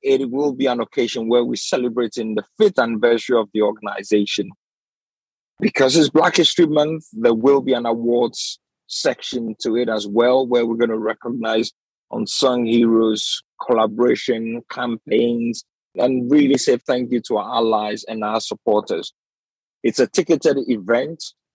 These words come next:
We're encouraging people to come together, buy a table. You know, we appealing for raffle auction prizes as well,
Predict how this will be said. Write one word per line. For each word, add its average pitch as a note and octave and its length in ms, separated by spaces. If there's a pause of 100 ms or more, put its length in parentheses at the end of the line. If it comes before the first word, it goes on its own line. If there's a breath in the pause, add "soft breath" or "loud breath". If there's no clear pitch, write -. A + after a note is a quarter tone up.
(140)
We're A#2+ 180
encouraging C3+ 540
people B2 580
to A2 340
come D#3+ 200
together, C#3 580 (400)
buy B2 240
a B2 140
table. B2+ 680 (600)
You A#2 160
know, A2+ 260
we A#2 500
appealing C#3 720
for A2+ 460
raffle C3+ 560 (440)
auction C#3 600 (400)
prizes C3+ 520
as A#2+ 180
well, C#3 420